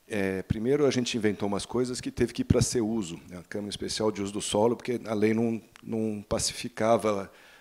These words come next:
não, não era clara sobre o que a gente queria fazer, que era uma coisa, é,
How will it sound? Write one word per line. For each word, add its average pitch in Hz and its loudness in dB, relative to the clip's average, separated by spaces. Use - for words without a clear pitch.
não, 101 -2
não 104 2
era 117 6
clara 113 6
sobre 107 2
o 101 -2
que - 2
a - 6
gente 98 0
queria 104 2
fazer, 123 2
que 147 -6
era 135 -4
uma 123 -2
coisa, 131 -2
é, 101 -12